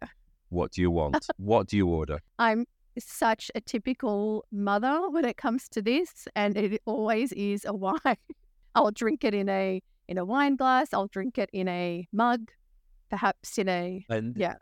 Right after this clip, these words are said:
Speaker 1: any particular wine
Speaker 2: Oh, I do,
Speaker 1: from
Speaker 2: I
Speaker 1: a
Speaker 2: do
Speaker 1: particu-,
Speaker 2: like
Speaker 1: particular part of the world?
Speaker 2: Yeah, uh, a New Zealand,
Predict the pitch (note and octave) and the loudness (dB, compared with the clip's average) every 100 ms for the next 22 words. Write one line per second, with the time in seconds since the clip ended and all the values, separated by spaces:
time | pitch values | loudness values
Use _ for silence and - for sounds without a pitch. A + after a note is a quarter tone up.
0 | - C#3+ D3 D#3 D3 - F3 - E3+ C#3+ | -2 0 2 0 -2 -2 -2 0 0 2
1 | C#3+ D3+ D#3 D#3+ F3+ B3+ D4+ C#4 B3 C4 | 2 2 4 4 4 4 2 2 2 2
2 | C#4+ D4 A3 F#3 F#3+ C#3 C#3 - C#3 B2 | 0 2 2 0 -2 -2 -2 2 2 2
3 | C3 C#3 C#3+ D4 C4+ A3+ G#3 - A3+ A3 | 2 2 4 4 4 4 2 0 0 0
4 | - _ - A#3 - A#3+ B3 C4 C#4+ C#4 | -6 _ -14 -8 0 2 4 2 2 2
5 | B3+ G#3+ | 2 -2